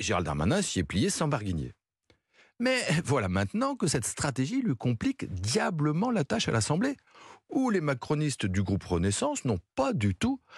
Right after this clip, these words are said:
l'intention d'avaler tout cru ces concessions qu'ils jugent tout à fait excessives. Euh, Sacha Houlié, le président Renaissance de la Commission des lois, l'a dit très clairement. Son intention est de nettoyer, nettoyer le texte pour le débarrasser de ses ajouts droitiers.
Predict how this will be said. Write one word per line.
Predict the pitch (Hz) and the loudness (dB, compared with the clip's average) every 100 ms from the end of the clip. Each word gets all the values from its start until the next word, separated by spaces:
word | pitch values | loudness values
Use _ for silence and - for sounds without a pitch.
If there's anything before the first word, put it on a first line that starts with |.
| - - | -12 -2
l'intention | 110 160 - 151 127 110 | 0 0 0 0 0 0
d'avaler | 85 78 143 147 127 98 - | 0 0 0 0 0 -2 -2
tout | 220 | -2
cru | 151 - 240 294 - - | 0 0 0 0 -6 -8
ces | - 123 | -2 -2
concessions | - 107 95 - 262 | -2 0 0 0 0
qu'ils | - 85 | 0 0
jugent | 98 - | -2 -2
tout | - | -2
à | |
fait | 85 175 | 0 0
excessives. | 87 151 - 120 82 67 _ _ - - - - | 0 0 2 0 0 -6 _ _ -20 -20 -16 -10
Euh, | - | -6
Sacha | - 90 80 | -2 0 2
Houlié, | 78 120 175 277 | 2 2 2 0
le | - 82 71 | -2 -4 -2
président | - 80 85 | -2 0 0
Renaissance | 71 90 87 101 95 | 2 2 0 0 0
de | 76 | 0
la | 67 | -2
Commission | 69 69 - 65 | -2 -2 -2 0
des | 73 | 2
lois, | 120 247 | 2 2
l'a | 95 | 0
dit | 95 220 | 0 0
très | - 156 | 0 -2
clairement. | 131 160 147 139 - _ - | -2 0 0 -2 -6 _ -8
Son | - 87 87 | -4 0 2
intention | 98 92 90 208 | 2 2 2 2
est | 202 | 0
de | 90 73 - | 0 -4 -2
nettoyer, | 92 143 110 127 226 277 | 0 0 2 0 0 -2
nettoyer | 180 147 147 120 165 262 - - | 0 0 0 -2 -2 -4 -8 -8
le | 98 107 | -2 0
texte | - 190 - | 0 -2 -4
pour | - 98 | -2 0
le | |
débarrasser | 82 107 90 82 - 240 | 2 0 0 -2 -2 0
de | 185 117 120 | 0 2 2
ses | - - 139 | 0 0 0
ajouts | 90 90 214 240 | 2 2 0 -2
droitiers. | 92 92 123 - 85 | 0 0 -2 -4 -8